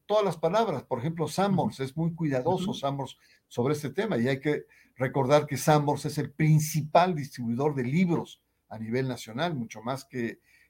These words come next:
Speaker 1: que Gandhi o la, o las librerías, ¿no?
Speaker 2: Ujú.
Speaker 1: Entonces, eh, pues, espero, el libro no es ofensivo, es muy objetivo, los autores son muy serios, son gente reconocida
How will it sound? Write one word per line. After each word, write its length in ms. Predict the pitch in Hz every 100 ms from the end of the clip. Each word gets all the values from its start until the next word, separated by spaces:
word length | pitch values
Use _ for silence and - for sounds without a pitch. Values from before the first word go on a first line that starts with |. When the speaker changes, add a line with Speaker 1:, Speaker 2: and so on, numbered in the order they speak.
| _
Speaker 1:
que 140 | 120
Gandhi 440 | 113 139 170 156 123
o 80 |
la, 180 | 110 107 -
o 100 | 110
las 160 | 110
librerías, 680 | 113 113 113 147 190 131 -
¿no? 80 | 123
Speaker 2:
Ujú. 800 | 220 - _ _ _ _ _ 123
Speaker 1:
Entonces, 580 | 101 156 165 165 - -
eh, 280 | 131 117 117
pues, 200 | 123 113 - -
espero, 580 | 123 - - 185 190 190
el 140 | - 127
libro 280 | 160 170 143
no 200 | 151 160
es 160 | 156
ofensivo, 720 | 131 127 117 - 135 135 165 _ _ _
es 140 | 120
muy 220 | 117 160 160
objetivo, 800 | 147 127 117 127 131 151 156 160 _ _ _
los 320 | - 110 123 131
autores 440 | 120 120 147 139
son 180 | - 139
muy 200 | 139 170
serios, 480 | 170 131 117 175 -
son 180 | 120
gente 400 | - 123 117 135
reconocida 1040 | 120 123 120 123 117 117 - 151 160 135 117